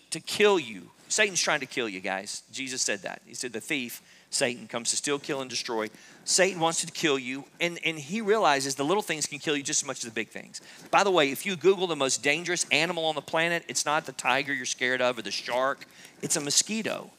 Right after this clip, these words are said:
Something so small, something so small that you barely even think about it. But it kills far more millions of people every year than the things you're scared about in your nightmares. That's just one small example of how Satan will use a small single cell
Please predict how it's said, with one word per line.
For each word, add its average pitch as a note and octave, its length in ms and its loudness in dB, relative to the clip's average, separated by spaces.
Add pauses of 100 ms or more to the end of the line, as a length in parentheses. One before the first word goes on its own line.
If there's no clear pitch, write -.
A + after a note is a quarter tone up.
(320)
Something F3 380 -2
so F#3 240 2
small, F#3 380 2 (220)
something F#3+ 420 -4
so F3 240 2
small E3+ 640 0 (880)
that D#3+ 140 2
you E3 120 -6
barely F#3+ 360 2
even F3 260 -4
think A3+ 300 -2
about A#2 300 0
it. - 100 -8
But D#3 140 0
it A3 120 2
kills F#3+ 300 0
far G3 260 4
more F#3 200 0
millions F3+ 440 0
of F3+ 120 -2
people G#3+ 360 -4
every G3+ 280 2
year G3+ 260 0
than D#3+ 200 -2
the D#3 100 0
things G3 280 -2
you're F#3 80 -2
scared G3+ 300 0
about E3+ 220 2
in F3 80 -8
your F3 100 -8
nightmares. - 840 -4 (1200)
That's G#3 180 4
just G3+ 220 4
one G#3 160 2
small F#3+ 280 4
example F#3 440 0
of D3+ 80 0
how F#3+ 160 4
Satan G#3+ 480 2
will D#3+ 80 0
use D#3+ 300 -4 (220)
a - 80 -6
small G3 520 2
single G3+ 340 2
cell F#3 560 4